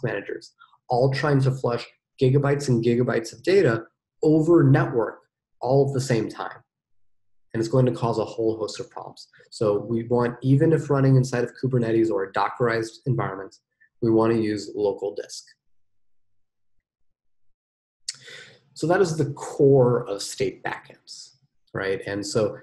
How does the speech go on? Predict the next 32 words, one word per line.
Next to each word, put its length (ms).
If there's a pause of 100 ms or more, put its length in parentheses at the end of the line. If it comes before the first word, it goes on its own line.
that 140
is 140
where 160
all 240
of 80
our 200
keyed 400
state 520
is 240
stored, 380 (360)
all 220
of 60
the 60
state 380
that 140
you 340
manually, 880 (300)
uh, 240 (120)
look 240
at 200
on 140
a 20
day-to-day 480
basis. 560 (800)
But 240
beyond 400
that, 200
we 120
also 360
have 520 (260)
timer 360
services. 760